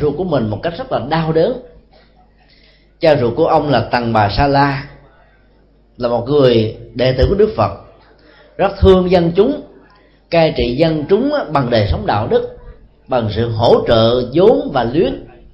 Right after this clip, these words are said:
bằng sự giúp đỡ, bằng, à, tất cả những sự khuyến khích chứ không bao giờ bằng sự trừng phạt. Cho nên nhà vua đã chiếm được cái lòng,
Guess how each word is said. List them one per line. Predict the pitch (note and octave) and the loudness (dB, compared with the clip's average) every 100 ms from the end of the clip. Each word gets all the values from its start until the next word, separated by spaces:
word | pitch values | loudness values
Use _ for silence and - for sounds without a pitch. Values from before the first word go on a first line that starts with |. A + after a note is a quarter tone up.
| _ _ - B2+ | _ _ -10 -6
bằng | A#2+ | -4
sự | A2 A#2 | -2 -2
giúp | D3 C#4+ - | 0 -2 2
đỡ, | A2+ A2+ A2+ - - - _ _ _ - | 2 2 0 -6 -16 -20 _ _ _ -4
bằng, | C3 B2 A#2+ A2+ | 0 0 0 0
à, | A2 G#2+ G2 | 2 2 0
tất | B3+ B3+ | -2 0
cả | - A2 C#3+ | 0 0 0
những | C3+ B2+ | -2 -2
sự | G#2+ A2+ A#2 G3 | 0 0 -2 -6
khuyến | B3+ | -4
khích | E4 - - | -2 -2 -4
chứ | F3+ | -10
không | - E3+ D#3 | -4 -4 0
bao | D3 | 0
giờ | B2 - | -2 -2
bằng | C3+ A#2+ G2+ | -4 -4 -4
sự | A2+ A#2+ | -6 -6
trừng | G2+ F#2 | -12 -8
phạt. | F#2 - - _ _ _ _ _ _ _ _ | -8 -8 -16 _ _ _ _ _ _ _ _
Cho | C#3+ | -2
nên | C#3+ C#3 | 0 0
nhà | C3+ A2 G#2+ | 0 0 0
vua | C#3+ C3+ | 0 0
đã | A#2 A2+ - | 0 -2 -2
chiếm | B3 D4 | 0 0
được | F3+ - | 0 -2
cái | D#3+ | -2
lòng, | C3+ C3 A#2 A2 G#2+ | 0 0 0 -2 -6